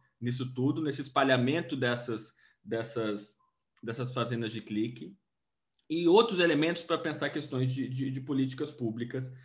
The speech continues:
é, que eu acho que são, é, essenciais. É, e aí, o, o que que a, a O I T coloca?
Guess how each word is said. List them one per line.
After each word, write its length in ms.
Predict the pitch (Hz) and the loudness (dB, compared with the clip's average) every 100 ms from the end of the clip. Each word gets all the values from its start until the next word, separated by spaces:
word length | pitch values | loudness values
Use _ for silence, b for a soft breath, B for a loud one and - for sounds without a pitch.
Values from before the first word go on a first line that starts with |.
| b b | b b
é, 120 | 117 | -8
que 100 | 110 | -4
eu 60 | 120 | -2
acho 160 | 117 123 | -2 -4
que 60 | |
são, 640 | - 127 123 123 120 117 - | -4 -2 0 0 0 -4 -4
é, 240 | 117 - | -4 -4
essenciais. 640 | 123 123 127 - 110 - - - _ b b b b b _ _ - | -6 -6 -8 -4 -4 -4 -10 -20 _ b b b b b _ _ -2
É, 600 | 143 147 151 143 131 - _ _ _ _ _ _ _ _ _ _ - | 0 4 4 4 2 -6 _ _ _ _ _ _ _ _ _ _ -2
e 120 | 180 | 4
aí, 420 | 196 226 240 - - | 6 6 2 -4 -14
o, 600 | - - 190 180 - 180 | -8 2 2 2 -2 -6
o 20 | |
que 220 | - 262 | -2 0
que 460 | 262 240 226 202 - | 2 0 2 0 0
a, 280 | 151 - 151 | 0 2 4
a 40 | |
O 80 | 165 | 6
I 140 | 165 | 4
T 160 | - 175 | 2 0
coloca? 520 | 170 160 147 127 127 | 2 4 6 6 4